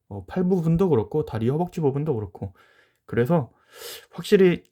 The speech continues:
클리어 키트 같은 경우는 이 안쪽이 보이는 그런 구조다 보니까, 어, 약간 프레임이 있는 키트들이 좀 이쁜 것 같다, 이런 생각이 좀 개인적으로는 듭니다.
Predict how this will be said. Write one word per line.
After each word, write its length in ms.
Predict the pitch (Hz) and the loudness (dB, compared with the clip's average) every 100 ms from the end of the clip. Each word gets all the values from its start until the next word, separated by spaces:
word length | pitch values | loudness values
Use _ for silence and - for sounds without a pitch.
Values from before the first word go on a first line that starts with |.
| _ | _
클리어 300 | - 208 196 | -4 0 0
키트 240 | - - | -2 -2
같은 240 | 160 143 143 | 0 2 0
경우는 540 | 127 113 135 147 104 | 2 0 0 0 -2
이 180 | 107 107 | -2 -2
안쪽이 440 | 107 110 135 123 | -2 0 0 0
보이는 600 | 120 127 147 160 131 123 | 0 2 4 6 4 0
그런 340 | 117 117 104 101 _ | -4 -4 -4 -6 _
구조다 380 | - 127 123 110 | -8 -4 -4 -4
보니까, 480 | 110 101 143 139 - _ _ _ _ _ - | -6 -6 -6 -6 -8 _ _ _ _ _ -14
어, 440 | 110 104 101 101 _ _ _ _ - - - - - | -8 -8 -8 -10 _ _ _ _ -20 -20 -20 -16 -6
약간 240 | 101 113 104 | 0 0 0
프레임이 520 | - 226 233 202 131 | 6 8 10 6 2
있는 240 | 107 110 | 2 0
키트들이 480 | 110 - 175 147 113 | -4 -4 0 0 -2
좀 140 | 135 | -4
이쁜 260 | 147 - 185 | -4 -2 2
것 120 | 156 | 2
같다, 260 | 107 - 110 | 2 0 -2
이런 220 | 110 139 | 2 2
생각이 380 | 156 160 139 143 | 2 2 2 0
좀 180 | 160 151 | -2 -2
개인적으로는 800 | 120 135 170 160 120 110 120 139 | 2 4 4 4 2 0 -2 -2
듭니다. 380 | 107 101 101 | -4 -4 -6